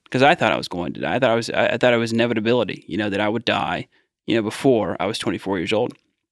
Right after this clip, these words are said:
And, um, just envisioning that funeral, who would come?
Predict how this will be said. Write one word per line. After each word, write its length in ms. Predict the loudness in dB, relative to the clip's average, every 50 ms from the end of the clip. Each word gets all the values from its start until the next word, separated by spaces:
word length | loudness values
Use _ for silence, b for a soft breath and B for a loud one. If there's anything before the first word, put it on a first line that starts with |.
| _ _ _ _ _ _ _ B B B B B B B B B B _ _
And, 380 | -2 0 0 0 0 0 0
um, 460 | 0 0 2 0 0 0 -2 -4 -8 -10 _ _ _ _ _ _ _ _ _ _ _ _ _ -6
just 160 | -4 -2 0 0
envisioning 440 | 2 4 4 4 4 4 4 4
that 140 | 4 2 0
funeral, 300 | 0 0 0 2 2 0
who 160 | 0 0 0
would 160 | 0 0 0 -2
come? 320 | -2 0 0 0 -2 -4